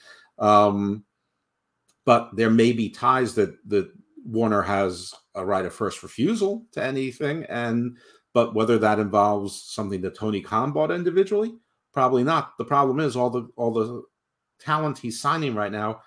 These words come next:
he's signing to A E W because Ring of Honor doesn't exist, uh, or barely exists, uh, or he's probably still forming the new entity. Like, the entity that bought Ring of Honor exists, but he's probably reforming a new Ring of Honor, doing the transfer of assets or whatever,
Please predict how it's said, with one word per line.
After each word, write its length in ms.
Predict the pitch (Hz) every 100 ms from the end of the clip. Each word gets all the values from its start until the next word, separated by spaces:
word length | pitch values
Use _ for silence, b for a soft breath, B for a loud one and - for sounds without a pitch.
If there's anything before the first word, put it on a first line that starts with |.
| b b
he's 140 | 127 -
signing 280 | 131 123 113
to 120 | 101
A 100 | 110
E 40 |
W 340 | 110 175 131 113
because 280 | 127 -
Ring 140 | 123 131
of 120 | 117
Honor 220 | 123 127
doesn't 340 | 123 127 123 123
exist, 480 | 120 - - - _ b b b
uh, 160 | 104 98
or 220 | 120 117
barely 400 | 127 170 131 80
exists, 520 | 76 64 - - - _ _ -
uh, 140 | 98
or 120 | 98 104
he's 100 | -
probably 220 | 131 117
still 220 | - 113
forming 600 | - - 127 139 117 113
the 80 | 110
new 300 | 113 113 -
entity. 640 | 117 131 131 101 101 104 - b b _ -
Like, 220 | 107 -
the 160 | 135 151
entity 280 | 151 135
that 140 | 117 -
bought 240 | 113 123
Ring 140 | 139 139
of 80 |
Honor 220 | 135 143 135
exists, 280 | 160 160 113
but 80 |
he's 100 | 101
probably 300 | - 117 117
reforming 560 | 104 113 117 127 113 104
a 40 |
new 420 | 104 120 117 110 - b b
Ring 160 | 117
of 100 | 107
Honor, 300 | 107 113 110
doing 220 | 101 110 107
the 100 | 98
transfer 360 | 117 107 110
of 80 | 92
assets 500 | 95 107 - 113 -
or 40 |
whatever, 500 | 110 113 113 110 113